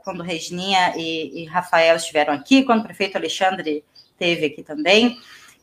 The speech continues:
que todas as pessoas que elegeram, é,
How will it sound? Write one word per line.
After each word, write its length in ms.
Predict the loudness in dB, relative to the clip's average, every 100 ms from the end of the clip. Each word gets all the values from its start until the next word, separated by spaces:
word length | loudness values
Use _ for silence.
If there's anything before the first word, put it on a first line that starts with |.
| _
que 840 | 2 6 8 8 8 8 6 2 4
todas 380 | 6 8 6 4
as 140 | 2
pessoas 840 | 0 -2 0 2 4 2 0 -2 -8
que 340 | -8 -8 -2
elegeram, 1000 | 0 2 0 0 0 4 6 6 4 0 -8 _ _ -12
é, 600 | -8 -6 -8 -8 -10 -14